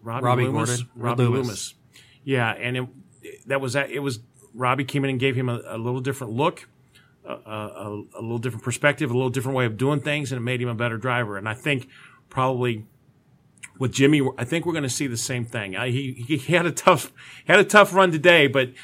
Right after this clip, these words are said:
Speaker 1: Daytona is tough for a lot of men. Like you said earlier, your run at Daytona has no bearing on the rest of
Speaker 2: And,
Speaker 1: your
Speaker 2: and
Speaker 1: season.
Speaker 2: he ended in a top ten, which, which is amazing.
Speaker 1: Which is amazing because that car was destroyed.
Speaker 2: And a-, after the,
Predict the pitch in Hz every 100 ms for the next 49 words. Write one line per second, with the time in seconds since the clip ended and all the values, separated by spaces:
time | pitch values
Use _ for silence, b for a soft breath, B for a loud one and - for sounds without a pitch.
0 | B - 156 165 170 139 117 156 143 135
1 | 131 135 131 123 123 139 135 - 135 127
2 | 120 107 - B B B B B _ _
3 | _ - 123 113 160 165 151 143 147 135
4 | 120 - - 135 117 131 143 135 143 135
5 | 113 107 101 _ _ - 135 123 117 113
6 | 117 135 139 151 156 160 175 196 147 123
7 | 117 143 120 - 139 120 107 104 117 117
8 | - 123 117 113 110 120 117 151 143 147
9 | 143 131 117 123 123 156 160 - 156 120
10 | 104 104 - - 117 110 87 78 - _
11 | - 117 117 120 139 147 156 151 151